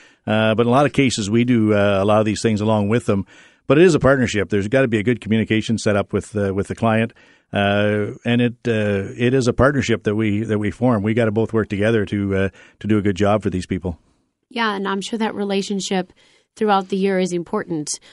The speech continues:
Speaker 2: unlike the nightmares of somebody bringing in a shoebox with all these receipts that need to be
Speaker 1: <laughs>
Speaker 2: sorted at
Speaker 1: Yeah,
Speaker 2: the
Speaker 1: we
Speaker 2: end of
Speaker 1: don't
Speaker 2: the
Speaker 1: see that much anymore. We used to see that a little bit in the farming community, but now these farmers, uh, they're, they're even more sophisticated than a lot of the other ones. And of course, that's, that's, uh,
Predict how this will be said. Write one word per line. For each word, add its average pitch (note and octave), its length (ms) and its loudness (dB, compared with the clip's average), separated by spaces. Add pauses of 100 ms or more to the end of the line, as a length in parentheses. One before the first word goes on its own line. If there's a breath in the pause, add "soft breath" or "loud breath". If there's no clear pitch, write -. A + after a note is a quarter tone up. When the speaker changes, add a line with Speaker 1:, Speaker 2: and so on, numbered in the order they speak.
(220 soft breath)
Speaker 2:
unlike F#3+ 400 0
the F#3+ 80 -6
nightmares F3+ 520 -2
of E3+ 120 -6
somebody F3+ 360 -2
bringing F3+ 360 -4
in E3+ 100 -4
a E3 60 -6
shoebox F#3 540 -4
with F3 140 -8
all F3 100 -2
these F3+ 240 -4
receipts F#3+ 340 -4
that - 220 -6
need F#3+ 160 -2
to G3+ 100 -4
be F#3+ 120 -2
Speaker 1:
<laughs> F#3 120 -4
Speaker 2:
sorted F#3+ 420 0
at - 120 -2
Speaker 1:
Yeah, - 80 -4
Speaker 2:
the - 100 -4
Speaker 1:
we C#3+ 100 4
Speaker 2:
end E3+ 60 6
of G#3+ 40 8
Speaker 1:
don't A#3 100 4
Speaker 2:
the - 60 0
Speaker 1:
see G3+ 140 4
that D3 200 4
much C#3 220 4
anymore. A#2+ 360 4 (240 loud breath)
We D3+ 100 4
used G3+ 120 2
to - 80 2
see G#3+ 120 4
that F#3 80 10
a - 20 8
little D#3 180 8
bit D#3+ 120 8
in C3 40 -6
the A#2 100 2
farming F3 360 4
community, A#2+ 280 4
but A#2+ 160 2
now E3 160 2
these D3+ 200 4
farmers, B2 500 4
uh, A2+ 380 2 (260 loud breath)
they're, C#3+ 180 4
they're E3 140 6
even D3+ 180 6
more C3+ 180 4
sophisticated C3 560 2
than A#2 100 4
a A#2 40 4
lot B2 140 6
of A#2 60 4
the A#2 80 6
other D3 160 4
ones. A2+ 180 2 (340 loud breath)
And A#2+ 80 0
of A#2+ 60 0
course, D3+ 180 6
that's, - 360 2
that's, C3 500 -2
uh, A2 320 4